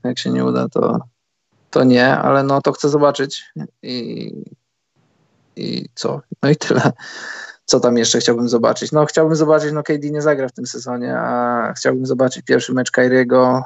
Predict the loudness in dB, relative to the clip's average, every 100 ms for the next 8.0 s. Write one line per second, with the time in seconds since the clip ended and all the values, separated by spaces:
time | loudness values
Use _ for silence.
0 | -8 -16 -8 -4 0 4 4 2 0 -6
1 | -2 -2 0 -2 -4 -6 -6 -4 -4 -2
2 | -4 -6 -12 _ _ _ _ _ _ _
3 | _ 2 4 4 2 2 0 -4 -16 _
4 | _ _ _ -10 -4 -2 0 0 2 4
5 | 4 2 2 -2 -6 _ _ -20 _ _
6 | -2 0 0 -2 2 4 6 4 4 -2
7 | -4 -6 -4 -2 -2 -2 0 -2 -2 -6